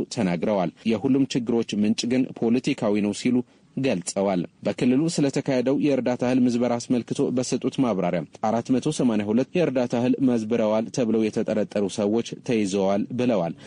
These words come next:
እስካሁን እርዳታ ባለመጀመሩ ተፈናቃዮች በተለየ መንገድ ችግር ውስጥ ነው ያሉት ሲሉ ገልጸዋል። የጦር አካል ጉዳተኞች ሰልፍ እየወጡ ያሉት መንግስት ስራውን ባለመስራቱ ነው፣ እንዲሁም የክልሉ መንግስት በጀት አቅም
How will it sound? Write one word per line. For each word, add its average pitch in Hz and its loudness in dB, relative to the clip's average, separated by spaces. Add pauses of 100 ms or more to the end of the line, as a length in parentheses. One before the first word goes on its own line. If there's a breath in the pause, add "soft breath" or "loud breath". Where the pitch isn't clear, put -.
(100)
እስካሁን 135 0
እርዳታ 127 -2
ባለመጀመሩ 113 0 (140)
ተፈናቃዮች 117 -2
በተለየ 113 0
መንገድ 101 0 (320 loud breath)
ችግር 123 0
ውስጥ 110 -2
ነው 104 2
ያሉት 98 0
ሲሉ 127 0 (200)
ገልጸዋል። 101 0 (380 loud breath)
የጦር 123 0 (100)
አካል 131 -2
ጉዳተኞች 120 0
ሰልፍ 131 -2
እየወጡ 120 2
ያሉት 117 0 (300 loud breath)
መንግስት 135 2 (100)
ስራውን 123 0
ባለመስራቱ 120 0
ነው፣ 123 2 (120)
እንዲሁም 117 2
የክልሉ 123 0
መንግስት 107 -2 (120)
በጀት 107 0
አቅም 104 0